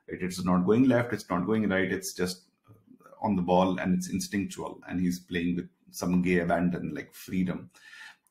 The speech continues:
And that has to continue in key matches, in key moment, in big matches. And the one that's coming up on Thursday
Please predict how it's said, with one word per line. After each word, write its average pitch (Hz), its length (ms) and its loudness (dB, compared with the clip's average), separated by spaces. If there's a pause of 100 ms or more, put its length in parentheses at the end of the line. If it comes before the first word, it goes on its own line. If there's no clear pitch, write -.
(120)
And 95 180 2
that 117 140 2
has 120 160 -2
to 110 80 -10
continue 101 420 0
in 117 240 0
key 135 240 0
matches, 92 380 0
in 101 160 -2
key 117 160 2
moment, 90 360 4
in 104 140 2
big 107 140 4
matches. 90 320 0
And 90 180 2
the 95 40 0
one 98 200 0
that's 90 220 -6
coming 95 260 2
up 98 160 -4
on 95 320 -2
Thursday 104 480 -2